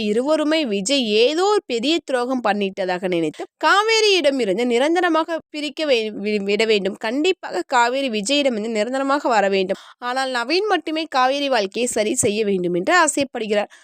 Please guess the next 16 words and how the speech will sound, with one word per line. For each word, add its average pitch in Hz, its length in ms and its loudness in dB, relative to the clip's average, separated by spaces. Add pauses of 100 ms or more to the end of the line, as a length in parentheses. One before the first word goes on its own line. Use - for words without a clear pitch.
(220)
அந்த 330 360 -2
வகையில் 330 360 0
தான் 262 200 0
விஜய் 240 360 0
மனசை 226 300 0
புரிந்து 220 380 -6
கொண்டு 208 260 -4 (100)
காவேரிக்காக 302 600 -2
நவீன் 220 260 0
தூது 208 320 -4
போகிறார். 170 460 -2
அதாவது 302 440 0 (100)
காவேரியிடம் 330 600 2
விஜயுடன் 247 540 0
சேர்ந்து 220 340 -2
இருப்-, 190 200 -6